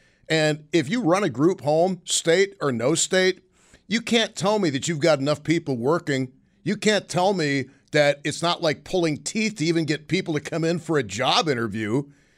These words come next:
So you gotta treat your people. If you're an employer, let me tell you something. You gotta treat your people well, because I've never seen a time in America where workers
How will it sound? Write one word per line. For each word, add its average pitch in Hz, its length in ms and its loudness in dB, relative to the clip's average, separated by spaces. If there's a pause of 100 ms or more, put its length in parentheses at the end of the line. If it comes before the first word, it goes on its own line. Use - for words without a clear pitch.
(120)
So 156 500 2
you 233 140 -6
gotta 320 220 4
treat - 340 -4
your 170 140 -2
people. 180 640 0
If 156 160 -2
you're 269 100 -2
an 320 60 2
employer, 165 640 2 (220)
let 156 60 -4
me - 60 -4
tell 196 160 2
you 180 80 4
something. 104 380 -6
You 196 100 -6
gotta 233 200 2
treat 175 320 -2
your 135 80 -8
people 143 400 -2
well, 123 340 -2 (320)
because 147 680 0 (220)
I've 180 240 2
never 202 340 0
seen 185 260 0
a 147 40 -2
time 160 380 0
in 139 80 0
America 185 580 0 (220)
where 151 200 2
workers 185 600 2